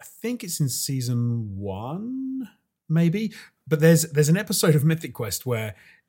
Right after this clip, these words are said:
it goes back to, uh, yeah, sorry, it's, it's season one. It's, um,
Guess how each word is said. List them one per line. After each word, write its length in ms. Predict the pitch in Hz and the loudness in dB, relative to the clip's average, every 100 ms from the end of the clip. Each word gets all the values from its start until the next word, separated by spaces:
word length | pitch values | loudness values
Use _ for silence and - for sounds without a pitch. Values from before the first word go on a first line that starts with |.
| _ _ - | _ _ -12
it 200 | 160 156 | -12 -6
goes 300 | 180 220 175 | -2 -2 0
back 480 | 170 160 110 - - | 2 4 2 -4 -6
to, 500 | 127 120 117 117 - _ _ _ _ _ | -4 -2 -4 -6 -10 _ _ _ _ _
uh, 300 | 127 117 117 | -8 -6 -6
yeah, 160 | 190 185 | 0 2
sorry, 300 | - 180 131 | 4 4 4
it's, 160 | 156 - | 2 0
it's 180 | 143 - | -2 0
season 260 | 175 147 | 2 4
one. 220 | 156 95 - | 4 0 -6
It's, 300 | 131 123 - | -10 -8 -4
um, 360 | 135 123 123 | 0 0 0